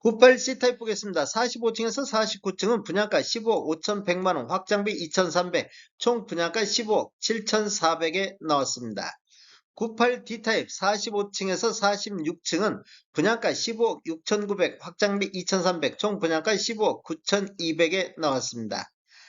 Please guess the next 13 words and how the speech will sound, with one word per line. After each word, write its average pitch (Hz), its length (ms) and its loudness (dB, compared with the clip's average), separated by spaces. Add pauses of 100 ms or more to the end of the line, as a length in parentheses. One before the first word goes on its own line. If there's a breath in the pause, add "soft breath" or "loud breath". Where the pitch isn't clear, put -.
(260 loud breath)
백십팔 247 580 0
타입 220 200 -2
사십 214 420 -6
층에서 214 280 -2
사십삼 190 600 -2
층은 202 340 0
분양가 196 400 0
십팔억 202 520 -2
천이백, 190 680 -2 (240 loud breath)
확장비 208 420 -2 (120)
이천팔백, 180 840 0
총 214 240 0
분양가 160 500 0